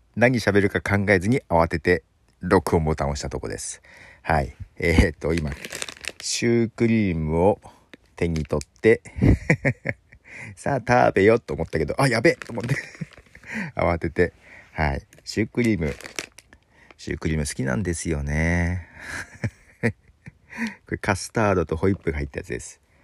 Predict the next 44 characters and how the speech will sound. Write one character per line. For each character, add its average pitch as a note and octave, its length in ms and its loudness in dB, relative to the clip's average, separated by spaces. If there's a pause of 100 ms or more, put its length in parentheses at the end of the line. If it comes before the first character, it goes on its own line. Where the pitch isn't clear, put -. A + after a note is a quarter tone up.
(140)
は D2+ 180 -8
い。 C#2 120 -8 (640)
え - 480 -4
ー、 - 60 -12
な E2 80 -4
ん D#2 40 -4
か、 - 220 -6
「シ - 140 -6
ュ F#2+ 40 -6
ー - 20 -12
ク A2 60 0
リ G#2 60 2
ー - 20 -4
ム D2+ 60 -2
あ D2 40 0
る E2 80 0
よ」 D#2+ 120 0
っ - 60 0
て - 140 -10
言 - 20 -6
わ - 60 -6
れ - 60 -12
て。 - 160 -2 (500)
や D#2 80 -10
っ - 40 -14
た G2+ 260 2 (380)
ー！ - 680 -6 (500)
<laughs> - 800 -20
シ - 200 0
ュ G3 140 4
ー - 40 -10
ク G#3 160 0
リ G3 180 2
ー E3+ 40 2
ム A#2+ 80 -2
と - 140 -2
プ - 200 -6
リ C3+ 120 -4
ン D#2 100 -4
は - 160 -4
い G2+ 140 0
い - 20 0
よ D#2 100 -2
ね。 D2+ 280 -6